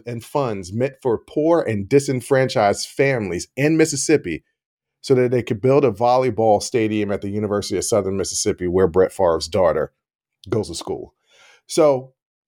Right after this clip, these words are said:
we have here in a situation where also Mississippi has passed so many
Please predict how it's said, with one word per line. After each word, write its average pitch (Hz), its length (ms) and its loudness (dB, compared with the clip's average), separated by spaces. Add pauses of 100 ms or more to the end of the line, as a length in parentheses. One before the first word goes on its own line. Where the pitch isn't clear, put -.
(140)
we 135 160 4
have 180 300 4
here 175 220 4
in 151 80 -2
a 143 40 0
situation 117 840 -2 (160)
where 117 480 2
also 151 380 2
Mississippi 120 540 -4
has 107 180 -4
passed 101 520 -4
so 156 220 4
many 113 440 -2